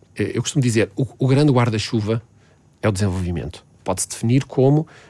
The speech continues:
mudanças que têm valor e que perduram. Eu desenvolvo-me, quando me transformei e essas mudanças têm valor em si. Então aqui cabe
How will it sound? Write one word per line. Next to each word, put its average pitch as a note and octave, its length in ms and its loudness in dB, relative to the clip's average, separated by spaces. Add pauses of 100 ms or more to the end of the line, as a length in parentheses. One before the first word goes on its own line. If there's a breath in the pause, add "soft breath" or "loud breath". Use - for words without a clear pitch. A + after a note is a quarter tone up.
mudanças B2 480 0
que - 80 -10
têm A#2+ 200 0
valor D2+ 400 -2 (180)
e G#2 60 -4
que - 100 -16
perduram. B2+ 460 0 (180)
Eu G#2 100 -6
desenvolvo-me, F#2+ 680 -4 (420 soft breath)
quando G2 480 -2
me C#3+ 160 2
transformei A#2 800 -4 (120)
e A2+ 120 -4
essas A#2 240 -4
mudanças A2 720 -4 (160)
têm D#3 180 0
valor D#3+ 300 2
em E3+ 80 0
si. B2 240 -6 (500 loud breath)
Então C3 160 -2
aqui C3 180 0
cabe G#2+ 360 -2